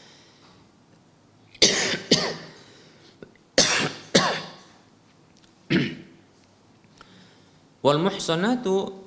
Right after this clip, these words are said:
hiyal afifatu aniz zina. <coughs> Maksud dari al muhsanah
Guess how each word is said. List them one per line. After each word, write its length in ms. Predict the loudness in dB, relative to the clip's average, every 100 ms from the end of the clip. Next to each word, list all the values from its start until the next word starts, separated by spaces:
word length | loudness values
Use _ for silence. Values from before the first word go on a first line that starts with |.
| -20 -6
hiyal 320 | 2 2 4
afifatu 640 | 0 0 -2 0 0 -2 -4
aniz 320 | -2 -2 -2 0
zina. 240 | 0 0 -4 -18 -20 -2
<coughs> 480 | 2 4 4 0 -8 -16 -20 -20 -20 _ _ -20 -4 -4
Maksud 400 | -2 -4 -2 2
dari 400 | 2 2 -2 -6 -6
al 160 | -4 -2
muhsanah 720 | -2 -2 -2 0 -2 -4 -18